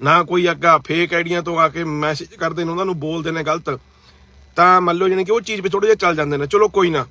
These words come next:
ਅਸੀਂ ਹੈਗੇ ਆ, ਬੋਲਣੇ ਬਥੇਰੇ ਬੈਠੇ ਅਸੀਂ। ਜੇ ਮੈਂ ਨਹੀਂ ਹੋਊਂਗਾ, ਹੋਰ ਬਥੇਰੇ ਬੈਠੇ ਨੇ ਬੋਲਣੇ ਵਾਲੇ ਬੰਦੇ, ਜਿਹੜੇ ਸੱਚ ਦੇ ਰਾਹ 'ਤੇ ਖੜ੍ਹਦੇ ਨੇ। ਇਹਨਾਂ ਨੇ, ਜਾਣੀ ਕਿ ਜੀ, ਉਹਨਾਂ ਨੂੰ ਮੈਂਟਲੀ ਅਪਸੈਟ ਕੀਤਾ ਤੇ ਉਹਨਾਂ ਨੇ ਅੱਕ ਕੇ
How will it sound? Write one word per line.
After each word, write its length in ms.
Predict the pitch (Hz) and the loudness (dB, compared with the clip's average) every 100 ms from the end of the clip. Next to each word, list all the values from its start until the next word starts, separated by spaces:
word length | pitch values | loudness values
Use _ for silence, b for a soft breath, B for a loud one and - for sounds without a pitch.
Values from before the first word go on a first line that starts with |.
| - | -6
ਅਸੀਂ 160 | 165 190 | -2 0
ਹੈਗੇ 220 | 175 208 | 0 0
ਆ, 60 | 190 | 0
ਬੋਲਣੇ 300 | 175 175 165 | 0 0 0
ਬਥੇਰੇ 180 | 156 | -2
ਬੈਠੇ 280 | 180 151 139 | -2 -2 -4
ਅਸੀਂ। 140 | 127 - - - - - - - - - - | -6 -12 -20 -20 -20 -20 -20 -20 -20 -20 -8
ਜੇ 100 | 143 | -2
ਮੈਂ 180 | 165 170 | 0 4
ਨਹੀਂ 100 | 185 | 4
ਹੋਊਂਗਾ, 180 | 185 202 | 6 4
ਹੋਰ 200 | 170 190 | 4 4
ਬਥੇਰੇ 240 | 190 202 | 4 4
ਬੈਠੇ 220 | 202 180 170 | 4 2 -2
ਨੇ 80 | |
ਬੋਲਣੇ 260 | 160 156 151 | -4 -4 -4
ਵਾਲੇ 120 | 139 | -4
ਬੰਦੇ, 220 | 123 120 107 | -6 -10 -8
ਜਿਹੜੇ 160 | 135 170 | -4 -2
ਸੱਚ 240 | 151 139 147 | -2 -4 -2
ਦੇ 100 | 143 | -2
ਰਾਹ 120 | 151 | -2
'ਤੇ 100 | 160 | -4
ਖੜ੍ਹਦੇ 240 | 147 147 | -4 -4
ਨੇ। 100 | 110 - b b b b b b b b b b _ - - - - 180 | -6 -12 b b b b b b b b b b _ -20 -20 -20 -2 2
ਇਹਨਾਂ 220 | 247 254 | 4 6
ਨੇ, 160 | 247 | 4
ਜਾਣੀ 180 | 233 220 | 4 4
ਕਿ 120 | 208 220 | 2 0
ਜੀ, 100 | 226 | -2
ਉਹਨਾਂ 440 | - 196 226 233 | 0 2 2 2
ਨੂੰ 560 | 220 202 196 196 202 208 | 4 4 4 2 2 0
ਮੈਂਟਲੀ 440 | 170 180 185 196 196 | 0 0 -2 -2 -2
ਅਪਸੈਟ 320 | - 156 165 | -2 -4 -6
ਕੀਤਾ 300 | 160 151 170 | -8 -8 -6
ਤੇ 140 | 170 196 | -4 -4
ਉਹਨਾਂ 220 | 180 226 240 | -2 -2 0
ਨੇ 100 | 233 - 185 | -2 2 0
ਅੱਕ 160 | - | 0
ਕੇ 200 | 202 196 | -4 0